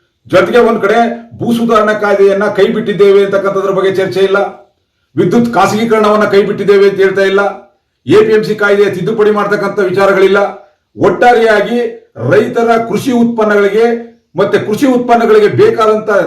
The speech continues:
ಯಂತ್ರೋಪಕರಣಗಳ ಮೇಲೆ ತೆರಿಗೆಯನ್ನ ವಿನಾಯಿತಿ ಮಾಡ್ತಕ್ಕಂಥದ್ದನ್ನ ಮಾಡಿಲ್ಲ. ರೈತ ಉತ್ಪಾದನೆ ಮಾಡದಂತ ಹಾಲು, ಮೊಸರು, ಮಜ್ಜಿಗೆ ಇವುಗಳ ಮೇಲೆ ಇರ್ತಕ್ಕಂಥ ಟ್ಯಾಕ್ಸ್ ಅನ್ನ, ನಿರ್ಬಂಧವನ್ನ ತೆಗೆಯತಕ್ಕಂಥ ಕೆಲಸವನ್ನ ಮಾಡಿಲ್ಲ. ಮೇಕೆದಾಟು ಯೋಜನೆ ಬಗ್ಗೆ ಪ್ರಸ್ತಾಪವೇ ಇಲ್ಲ.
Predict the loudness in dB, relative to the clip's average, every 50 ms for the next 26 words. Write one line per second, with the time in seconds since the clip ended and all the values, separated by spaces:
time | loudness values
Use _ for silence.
0 | -4 -8 -14 -18 -20 _ _ _ -2 -2 -2 0 2 2 2 2 2 0 0 0
1 | 0 0 2 2 2 2 0 0 0 0 0 0 0 2 0 0 0 0 0 0
2 | 0 0 0 0 0 -2 -2 -2 -2 -2 -2 -4 -4 -4 -6 -4 -4 -2 -2 -2
3 | -2 -2 0 0 0 0 0 -2 -4 -6 -12 -20 _ _ _ -2 0 2 2 2
4 | 2 2 2 2 2 0 -2 -2 -2 0 0 0 -2 -2 -2 -2 -2 -2 -2 -4
5 | -4 -4 -2 -2 -2 -4 -8 -12 -10 -6 -2 0 2 4 4 4 2 0 -2 0
6 | 0 0 0 0 -2 -4 -4 -2 -2 -2 -2 -2 -6 -10 -14 -10 -6 -4 0 2
7 | 2 2 2 2 0 0 0 -2 -2 -2 -2 -2 -4 -4 -2 -4 -4 -2 -2 -2
8 | -2 0 0 -2 -2 -4 -6 -10 -14 -8 -4 -2 -2 0 0 0 2 2 2 2
9 | 0 0 0 0 0 0 0 0 -2 -2 -2 -2 -2 -2 -2 0 0 0 0 0
10 | 0 0 0 0 2 2 2 2 0 0 -2 -6 -14 -20 _ _ -4 0 2 4
11 | 4 4 4 2 2 2 2 2 2 2 2 2 2 2 2 0 0 -2 -2 -2
12 | -2 -2 -2 -4 -4 -2 -2 -2 0 2 2 2 4 2 2